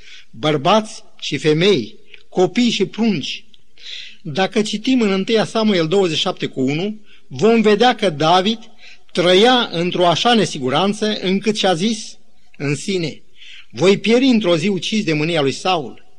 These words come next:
Totuși, el a rămas neclintit la principiile de care era însuflețit. Caută pacea, aleargă după ea. A ales pentru sine riscul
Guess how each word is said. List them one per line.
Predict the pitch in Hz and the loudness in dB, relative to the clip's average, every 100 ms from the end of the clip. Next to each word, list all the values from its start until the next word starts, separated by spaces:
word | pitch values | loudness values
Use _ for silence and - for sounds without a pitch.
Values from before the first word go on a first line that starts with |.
| - - - - - - | -18 -18 -18 -18 -18 -4
Totuși, | 226 262 262 220 202 - - | 2 2 4 0 0 -4 -8
el | 202 160 180 | -2 2 4
a | 175 | 4
rămas | 180 190 180 | 4 2 0
neclintit | - 151 202 262 262 214 226 - 110 - - - - - | -2 0 2 2 0 0 0 0 -8 -12 -18 -18 -18 -10
la | 113 147 | -2 0
principiile | 147 175 180 156 254 247 185 156 | 2 0 0 0 -2 0 0 0
de | 143 | 0
care | 143 160 160 | 0 2 2
era | 151 170 | 2 2
însuflețit. | 151 - 131 135 180 165 - - - - - - - | -2 -6 -6 -4 -4 -8 -10 -18 -18 -18 -18 -18 -6
Caută | 151 214 226 220 | 2 4 4 2
pacea, | 165 190 185 185 175 - - - - | 2 2 2 0 -2 -4 -14 -20 -10
aleargă | 123 135 143 143 131 | -4 0 2 2 -2
după | 120 113 | -4 -4
ea. | 110 131 120 - - - - - - - - | -4 -4 -8 -16 -20 -20 -20 -18 -18 -18 -12
A | - 151 170 | -2 0 2
ales | 185 262 262 | 4 2 0
pentru | - 233 220 220 | 0 0 2 -2
sine | - 226 175 | 0 2 2
riscul | 170 156 - 233 233 | 2 -4 -6 -6 -8